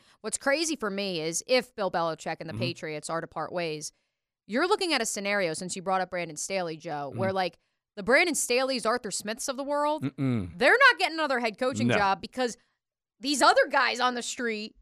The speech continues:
Speaker 1: who are also available are undoubtedly getting a head coaching job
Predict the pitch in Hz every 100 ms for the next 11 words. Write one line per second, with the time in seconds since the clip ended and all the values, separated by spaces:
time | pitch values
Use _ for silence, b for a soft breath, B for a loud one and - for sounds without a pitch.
0 | _ _ - 277 262 254 359 - 285 226
1 | 220 202 196 214 226 - 302 302 302 269
2 | - 415 392 262 233 226 220 202 214 185
3 | 226 226 208 214 202